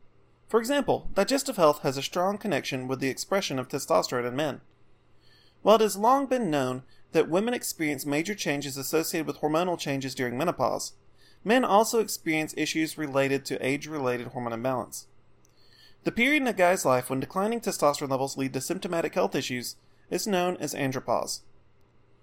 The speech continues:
What are the warning signs of andropause and low T?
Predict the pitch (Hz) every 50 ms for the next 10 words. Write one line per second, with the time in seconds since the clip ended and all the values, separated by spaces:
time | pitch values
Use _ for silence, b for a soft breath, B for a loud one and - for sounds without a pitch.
0 | _ _ _ _ - - 214 277 320 330 294 262 196 208 233 240 247 220 196 -
1 | - 135 127 127 127 123 - - - - - - 151 202 - - 214 233 240 247
2 | 233 226 226 220 220 214 220 - 151 143 143 135 131 127 - - 151 135 113 -